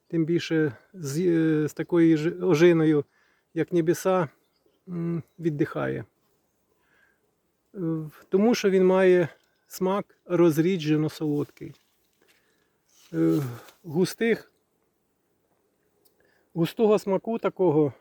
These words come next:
ароматного тут немає. Але це самий кращий сорт, мабуть, е, риночний. Ось такі бомби.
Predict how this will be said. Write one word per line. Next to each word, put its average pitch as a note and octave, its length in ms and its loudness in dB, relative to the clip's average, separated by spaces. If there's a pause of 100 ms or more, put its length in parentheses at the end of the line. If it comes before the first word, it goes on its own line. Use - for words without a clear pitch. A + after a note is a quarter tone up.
ароматного D#3 840 -4 (800)
тут F#3+ 200 -6
немає. D#3+ 540 0 (340)
Але F3 220 0
це F#3 200 0
самий G3 420 0
кращий F3 460 -2
сорт, F#3+ 360 0 (1080)
мабуть, D#3+ 600 -4 (180)
е, D3 220 0
риночний. D3 680 0 (1160)
Ось F#3 180 0
такі F3+ 260 -2
бомби. D#3 580 2